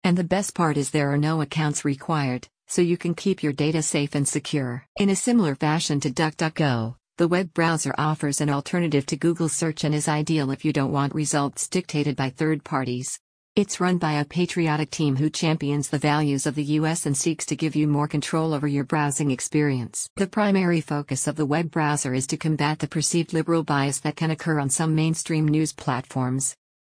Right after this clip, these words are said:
Google and many social media search engines can also potentially be controlled by teams with a left-wing bias.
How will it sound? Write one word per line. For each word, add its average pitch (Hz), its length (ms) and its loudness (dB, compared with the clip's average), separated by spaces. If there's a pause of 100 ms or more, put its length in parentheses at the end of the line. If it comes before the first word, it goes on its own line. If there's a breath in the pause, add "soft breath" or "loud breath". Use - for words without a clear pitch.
(120)
Google 196 360 4
and 143 120 0
many 160 220 0
social 165 400 0
media 151 380 0
search 170 320 -2
engines 151 420 0
can 156 220 -4
also 170 280 0
potentially 156 680 0
be 143 120 -2
controlled 151 540 -2
by 147 100 0
teams 165 420 -2
with 156 140 -2
a 147 40 2
left-wing 151 520 0
bias. 127 480 -4